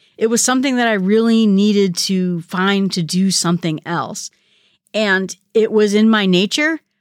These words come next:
to just feel like, "I'm just gonna sit and play video games. I'm just gonna sit here and ignore the fact I need a new job and just take a little bit of a break." But then a lot of people came to my side and told me that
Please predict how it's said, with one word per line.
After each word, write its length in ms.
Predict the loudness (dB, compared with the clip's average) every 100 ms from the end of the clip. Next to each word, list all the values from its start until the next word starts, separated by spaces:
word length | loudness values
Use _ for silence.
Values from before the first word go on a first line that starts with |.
| _ _
to 120 | -6 -2
just 200 | -2 0
feel 160 | 0
like, 220 | 0 -2 -2
"I'm 200 | -2 0
just 160 | 0
gonna 100 | -2
sit 180 | -2 -2
and 100 | -2
play 120 | -2
video 260 | -2 0 -2
games. 280 | -2 -8 -4
I'm 160 | -2
just 180 | 0 0
gonna 120 | 0
sit 220 | 0 0 0
here 240 | 0 2
and 100 | 2
ignore 300 | 2 2 2
the 80 | 0
fact 300 | -2 -4 -2
I 60 |
need 180 | 0 2
a 60 | 2
new 160 | 2
job 380 | 0 -2 -2 -4 -8 _
and 140 | -2 0
just 200 | 0 0
take 240 | -2 -2
a 60 | -2
little 360 | 0 2 4
bit 180 | 2 2
of 120 | 2
a 60 | 0
break." 500 | -2 -2 -2 -8 _ _ _ _ _ -20 -20 _
But 160 | 0
then 280 | 2 0 0 -2
a 60 | -2
lot 280 | 0 0 0
of 60 |
people 300 | -2 -2 -2
came 480 | -2 -2 0 0 -2
to 200 | -4 -4
my 160 | 0 0
side 600 | 0 0 2 0 -6 -4
and 140 | 0 0
told 300 | 2 2 2
me 280 | 2 0 -4 _ _ _
that 320 | -2 -2 -4